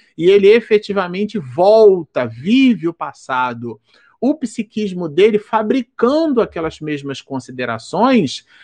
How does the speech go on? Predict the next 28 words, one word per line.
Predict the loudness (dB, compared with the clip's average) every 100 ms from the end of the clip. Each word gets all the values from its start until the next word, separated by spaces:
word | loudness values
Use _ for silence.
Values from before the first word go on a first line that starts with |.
| _ -2
é, | 0 2
não | 4 6
é |
o | 4
caso | 2 0 0 0
do | 0
filme, | -2 -2 0 0 0
né, | -4
porque | -8 -10 -4
os | -4 -4
fatos | -2 -2 -2 -8 -10
do | -6
passado | -4 -4 -4 -6 -6
se | -8 -6
mostram | -2 0 0 -2 -4 -6 -4 -8 _ _
como, | -4 -2 -4 -6 -10 -4
é, | -2 -2 -4 -6
como | 0 4
evidências | 4 4 0 2 2 2 2 -2
documentais | -2 -4 -6 -8 -4 -2 -2 -4
no, | -6 -6 -6
naquele | -6 -6 -4 -6 -2 0 0
presente, | -2 -2 -2 0 0 -2 -2 -4 -4 _ -20 _
mas | -2 0 0
os | -2
fatos | -2 -2 -2 -2 -6
do | -6
passado, | -6 -6 -6 -2 0 0 2 0